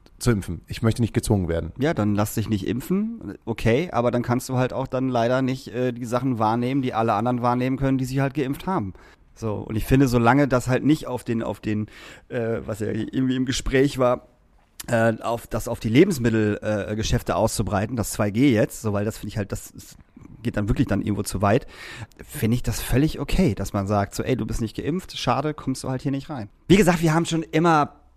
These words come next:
Speaker 2: ne, wir hatten das Thema letztens auch schon, wir haben schon immer Leute an unserer Tür abgewiesen. Ob's war, weil er komisch ausgesehen hat von den Klamotten her, ob er ein Nazi-Shirt getragen hat. Wir haben Leute, äh, ausgeschlossen, äh, weil wir uns einen hohen Vorverkauf hatten.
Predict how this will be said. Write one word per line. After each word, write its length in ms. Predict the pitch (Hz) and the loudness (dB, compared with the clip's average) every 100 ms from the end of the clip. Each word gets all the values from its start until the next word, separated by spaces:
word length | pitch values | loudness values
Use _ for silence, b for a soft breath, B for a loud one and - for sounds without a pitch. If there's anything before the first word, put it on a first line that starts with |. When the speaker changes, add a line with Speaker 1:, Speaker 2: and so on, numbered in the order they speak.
| _ - | _ -6
Speaker 2:
ne, 260 | - 151 196 | 6 8 8
wir 120 | 151 | 6
hatten 120 | 156 151 | 2 0
das 100 | - | 0
Thema 140 | 143 | 2
letztens 300 | 131 127 110 | 2 0 -4
auch 180 | 98 127 | 0 0
schon, 220 | - 123 | 2 0
wir 120 | 117 | 2
haben 100 | 123 | 0
schon 140 | 135 135 | -2 -4
immer 200 | 139 135 | 0 4
Leute 320 | 120 120 123 | 4 4 2
an 120 | 123 | -2
unserer 260 | 117 113 110 | 0 2 0
Tür 240 | - 120 | 2 0
abgewiesen. 600 | 104 - 117 101 104 101 B B B 160 - | 0 -2 -4 -4 -4 -4 B B B -12 -2
Ob's 320 | 131 - - - - 127 120 | -2 -2 -12 -20 -20 -12 -8
war, 320 | 135 139 147 | 6 8 10
weil 100 | 139 | 10
er 60 | 131 | 8
komisch 320 | 127 147 139 | 6 6 6
ausgesehen 440 | 139 151 151 135 131 | 4 2 2 2 2
hat 80 | |
von 120 | 127 135 | 2 0
den 100 | 123 | 4
Klamotten 380 | 135 135 156 | 4 4 4
her, 280 | 139 131 127 | 4 6 6
ob 120 | 131 | 4
er 60 | 135 | 4
ein 60 | 131 | 6
Nazi-Shirt 520 | 123 131 135 139 131 | 4 4 4 4 4
getragen 500 | 123 131 123 123 120 | 0 4 4 2 0
hat. 240 | 120 117 B B 190 | -2 -4 B B -8
Wir 120 | 131 | -2
haben 140 | 127 131 | 0 2
Leute, 540 | 127 131 135 131 131 | 2 4 4 6 6
äh, 80 | 127 | 6
ausgeschlossen, 880 | 127 123 135 131 - 127 123 131 127 | 4 4 2 0 0 0 0 2 4
äh, 300 | 120 120 123 | 4 2 2
weil 120 | 131 | 4
wir 40 | 135 | 4
uns 140 | 131 | 4
einen 100 | 151 | 6
hohen 180 | 143 160 | 8 8
Vorverkauf 600 | 131 123 127 120 117 117 | 8 6 6 8 6 8
hatten. 340 | 117 120 117 | 4 2 -2